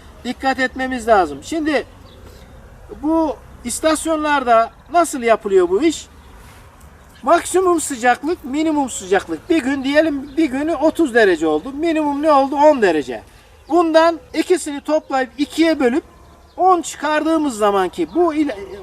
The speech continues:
toplanıyor, bu sonuçlar toplandığı zaman Ocak ayından itibaren iki yüz elli gün derece geçmesi lazım bir kelebeğin çıkması için.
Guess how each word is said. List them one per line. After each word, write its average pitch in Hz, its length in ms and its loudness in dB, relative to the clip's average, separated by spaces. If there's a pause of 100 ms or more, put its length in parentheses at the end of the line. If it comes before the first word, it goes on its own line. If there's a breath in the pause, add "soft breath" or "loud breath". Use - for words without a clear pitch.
(180)
toplanıyor, 190 640 0
bu 247 260 0 (300)
sonuçlar 247 540 -2
toplandığı 269 600 -4
zaman 190 360 -4
Ocak 302 360 0
ayından 285 440 -2
itibaren 190 580 -2 (460 loud breath)
iki 277 260 -2
yüz 311 220 4
elli 311 320 0
gün 311 440 4
derece 269 440 -2
geçmesi 254 600 -6
lazım 247 480 2
bir 240 180 -6
kelebeğin 226 600 2
çıkması - 420 -10
için. - 140 -20